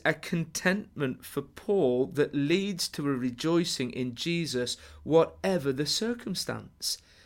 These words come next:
Starving, beaten, shipwrecked, abandoned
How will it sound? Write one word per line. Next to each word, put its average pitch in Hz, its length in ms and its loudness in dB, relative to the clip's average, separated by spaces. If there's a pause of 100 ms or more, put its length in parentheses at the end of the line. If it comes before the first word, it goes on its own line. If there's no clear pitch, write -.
Starving, 131 880 0 (460)
beaten, 147 580 0 (220)
shipwrecked, - 880 0 (120)
abandoned 147 800 0